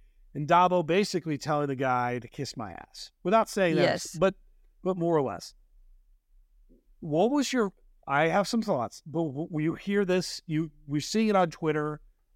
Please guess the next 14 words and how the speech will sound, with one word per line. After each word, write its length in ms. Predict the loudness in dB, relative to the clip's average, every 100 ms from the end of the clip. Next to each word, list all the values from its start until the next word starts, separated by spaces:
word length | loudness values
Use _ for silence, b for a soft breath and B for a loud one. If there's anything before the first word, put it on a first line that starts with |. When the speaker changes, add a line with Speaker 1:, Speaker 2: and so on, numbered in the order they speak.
| _ _ _ -6
Speaker 1:
and 100 | -4
the 40 |
quotes 300 | 0 0 0
are 100 | -2
amazing, 480 | -2 -2 -2 -2 -2
and 80 | -2
then 100 | -2
you, 200 | -4 -6
I'm 120 | -8 -4
sure, 260 | 0 0
listen 420 | 0 -2 -2 -2
to 60 | -4
the 160 | -2 -2
interview, 460 | -4 -6 -8 -10